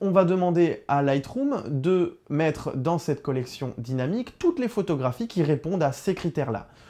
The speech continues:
Donc, on peut mettre toutes les, ou l'une des, ou aucune des règles suivantes. Bien évidemment, il faudra qu'elles correspondent à toutes les règles suivantes. Ça sera, en règle générale, ce qui nous intéressera.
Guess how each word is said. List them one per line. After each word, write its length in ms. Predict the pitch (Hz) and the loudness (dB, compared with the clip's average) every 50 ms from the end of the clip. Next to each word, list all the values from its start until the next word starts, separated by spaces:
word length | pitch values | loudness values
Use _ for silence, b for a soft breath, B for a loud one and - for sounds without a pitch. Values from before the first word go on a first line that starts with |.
| B B B - | B B B 0
Donc, 280 | 147 147 135 - - - | 0 0 0 0 -4 -6
on 60 | - 135 | -8 -4
peut 140 | - 147 | -2 0
mettre 300 | 139 139 131 120 - - - - - _ | 2 2 2 0 -2 -6 -16 -18 -20 _
toutes 300 | - 220 208 180 - - - - - | 0 2 2 2 0 -4 -10 -8 -6
les, 400 | 120 120 139 185 254 285 277 - B B B B B B | -2 0 0 0 0 0 -2 -6 B B B B B B
ou 200 | 196 196 196 - | 2 2 4 4
l'une 400 | 170 165 175 214 226 214 160 - - - | 4 6 6 8 6 6 4 0 -2 -4
des, 420 | 139 131 120 143 156 214 247 - - | -4 0 2 2 2 2 2 0 -2
ou 180 | 202 202 208 - - | -2 -2 -2 -2 0
aucune 460 | 214 220 208 208 - 202 226 226 226 - - | 0 0 0 0 0 0 0 0 -2 -4 -4
des 320 | 151 135 131 156 165 170 - | -4 0 2 2 2 2 0
règles 360 | - 131 156 165 160 151 139 | 0 0 0 0 0 0 -4
suivantes. 440 | - - 170 151 123 107 104 - - | -4 -4 -6 -4 -4 -4 -6 -8 -10
Bien 140 | - 120 117 | -8 -6 -4
évidemment, 320 | 117 117 117 120 139 160 | -4 -4 -2 -2 -2 -4
il 80 | 175 165 | -4 -4
faudra 320 | - - 123 120 131 151 | -4 -4 -2 -2 -2 -2
qu'elles 300 | 151 - 131 123 123 - - - - _ - | -2 -2 -4 -4 -6 -8 -12 -18 -20 _ -8
correspondent 460 | - 123 113 113 113 - - 165 151 | -6 -4 -4 -4 -4 -6 -6 -4 -4
à 80 | 127 127 | -4 -4
toutes 340 | - - - 175 170 - | -6 -8 -6 -6 -6 -4
les 80 | 147 147 | -2 -2
règles 160 | 131 127 120 | -2 -2 -4
suivantes. 300 | - - 117 131 180 196 | -4 -4 -4 -2 -2 -2
Ça 140 | 196 - 113 | -4 -6 -8
sera, 260 | - - 127 123 B B B B B B - | -6 -6 -8 -8 B B B B B B -8
en 80 | 135 127 | -4 -2
règle 240 | 139 139 127 123 113 | -2 -2 0 -2 -2
générale, 460 | 117 120 120 117 135 147 175 175 - - | -2 -2 -2 -2 0 0 0 -2 -4 -10
ce 160 | - - 147 | -14 -12 -10
qui 140 | 135 - 147 | -8 -6 -4
nous 120 | 135 131 | -4 -4
intéressera. 600 | 160 156 - 139 127 123 - - - - - B | -4 -4 -4 -4 -6 -6 -6 -8 -10 -10 -12 B